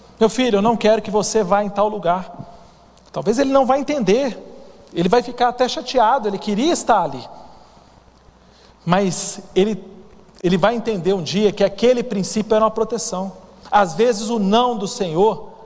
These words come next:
é uma forma de nos proteger. E aí nós precisamos o quê? Confiar. Confiar que o sim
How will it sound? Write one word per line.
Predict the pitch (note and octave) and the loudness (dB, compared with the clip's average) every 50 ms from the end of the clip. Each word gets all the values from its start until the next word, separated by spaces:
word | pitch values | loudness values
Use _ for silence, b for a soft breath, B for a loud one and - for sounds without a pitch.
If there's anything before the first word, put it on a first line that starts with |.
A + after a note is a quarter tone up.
| B B B B B B B - - | B B B B B B B -6 -2
é | F#3+ F#3 | 0 2
uma | G3 G#3+ G3+ | 2 2 2
forma | - - - A3 A3+ G#3 G3+ G#3+ G#3 | 0 0 2 2 2 2 2 -2 -4
de | F3+ F#3 G#3 | -4 -6 -6
nos | G3 - - F#3 G#3 C4+ C4+ - - | -8 -6 -4 -4 -2 -2 -2 -4 -6
proteger. | - - A#3+ A#3 A#3 B3 A3+ F#3+ C#3 D3 E3+ F3+ - - - - - - - - _ _ _ _ _ _ _ _ - - _ _ - _ _ _ _ _ - - - _ - - _ _ - - _ _ _ - - | -2 0 0 0 0 0 -2 -2 -2 -6 -8 -10 -12 -14 -20 -20 -20 -20 -20 -20 _ _ _ _ _ _ _ _ -20 -20 _ _ -20 _ _ _ _ _ -20 -20 -20 _ -20 -20 _ _ -20 -20 _ _ _ -8 -2
E | A3 A#3+ | 0 2
aí | B3+ B3+ | 2 2
nós | B3+ C4 B3 B3+ | 2 0 -2 -2
precisamos | B3+ A#3+ - - - A#3+ B3 B3 A#3 G3+ | -4 -6 -6 -2 0 0 0 0 0 -2
o | A#3 | -2
quê? | - - G3 F3 D#3+ - - - - - | 0 0 0 0 0 -4 -12 -18 -18 -10
Confiar. | - A3+ A#3 A3 - B3+ A3+ F#3 F#3 G3 G3 - - - - - - | -6 -6 -6 -4 -2 2 2 2 2 0 -4 -10 -16 -20 -20 -18 -8
Confiar | - - C4 C4 - - A#3+ A#3+ A3 G#3+ A#3+ C#4 D4 C4+ G#3+ - - - - - - | -2 2 2 2 2 0 0 2 4 4 4 4 2 0 -2 -6 -12 -16 -18 -16 -12
que | - - G#3+ | -6 -4 -2
o | G#3 F3 | -2 0
sim | - - - - B3+ D4 F4 F4 D4 - | 0 0 0 0 0 0 -2 -4 -8 -10